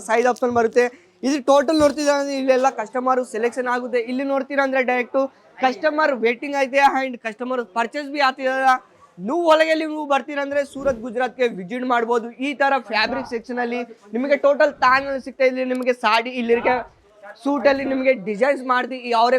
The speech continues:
ಕೊಡುತ್ತಾರೆ. ಹಾ, ಇಲ್ಲಿ ನೋಡ್ತೀರಾ ಅಂದ್ರೆ ಇಲ್ಲಿ ಪಾರ್ಸಲ್ ಏನಾದ್ರು ಡಿಸ್ಪ್ಯಾಚ್ ಆಗ್ತಿದೆ ನೋಡ್ಬೋದು. ಡ್ರೆಸ್ ಮೆಟೀರಿಯಲ್ ಇವಾಗ ಕಂಟಿನ್ಯೂ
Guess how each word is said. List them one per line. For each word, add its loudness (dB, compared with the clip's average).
ಕೊಡುತ್ತಾರೆ. 2
ಹಾ, 0
ಇಲ್ಲಿ -6
ನೋಡ್ತೀರಾ -4
ಅಂದ್ರೆ -2
ಇಲ್ಲಿ -6
ಪಾರ್ಸಲ್ 2
ಏನಾದ್ರು -8
ಡಿಸ್ಪ್ಯಾಚ್ -4
ಆಗ್ತಿದೆ -4
ನೋಡ್ಬೋದು. 2
ಡ್ರೆಸ್ 2
ಮೆಟೀರಿಯಲ್ 2
ಇವಾಗ 2
ಕಂಟಿನ್ಯೂ -2